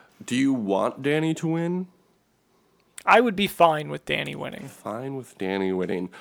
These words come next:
Speaker 1: Um, I would be fine with the Central Michigan Chippewas winning, but apparently we root for Northern Michigan now. Can you
Speaker 2: Yeah.
Speaker 1: believe that?
Speaker 2: Okay.
Speaker 1: Ridiculous. <clears throat> Okay.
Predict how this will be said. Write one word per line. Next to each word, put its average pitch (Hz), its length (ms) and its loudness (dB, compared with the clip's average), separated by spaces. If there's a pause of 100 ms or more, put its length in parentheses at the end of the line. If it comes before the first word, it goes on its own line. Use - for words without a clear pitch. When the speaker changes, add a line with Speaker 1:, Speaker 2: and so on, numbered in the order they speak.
(300)
Speaker 1:
Um, 117 640 0 (1400)
I 127 100 2
would 165 160 2
be 110 100 0
fine 101 440 0
with 95 240 -4
the 95 80 -2
Central 98 360 -2
Michigan 92 320 -2
Chippewas 113 560 -2
winning, 110 420 -2
but 95 340 -4
apparently 123 420 -2
we 110 380 0
root 110 260 -2
for 107 200 0
Northern 95 540 -2
Michigan 90 420 -8
now. 90 380 -12 (1200)
Can 104 120 -8
you - 60 0
Speaker 2:
Yeah. - 80 0
Speaker 1:
believe 117 200 -4
that? 143 320 -4
Speaker 2:
Okay. 170 420 0 (840)
Speaker 1:
Ridiculous. - 720 -14 (680)
<clears throat> 156 100 -6 (480)
Okay. 98 300 -2